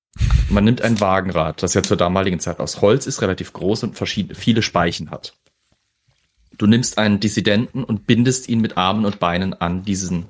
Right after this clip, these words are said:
äußeren Reif dieses Rades. Es gab extra Hinrichtungsräder, die waren einen Ticken größer, damit ein Mensch ordentlich drauf passt.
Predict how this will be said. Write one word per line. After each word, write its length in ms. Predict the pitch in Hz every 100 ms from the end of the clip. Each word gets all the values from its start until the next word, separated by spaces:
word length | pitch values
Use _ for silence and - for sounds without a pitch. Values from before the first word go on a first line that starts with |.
| -
äußeren 340 | 95 98 104 92
Reif 300 | 85 87 -
dieses 320 | 90 87 80
Rades. 440 | 76 76 - - -
Es 80 | -
gab 220 | 104 -
extra 260 | - -
Hinrichtungsräder, 720 | 95 104 98 - 95 87 92 92
die 140 | 90
waren 140 | 87
einen 60 | 82
Ticken 200 | - 92
größer, 300 | 85 92 95
damit 180 | 85 -
ein 60 | 80
Mensch 220 | 78 -
ordentlich 260 | 73 76
drauf 260 | - - -
passt. 320 | - - -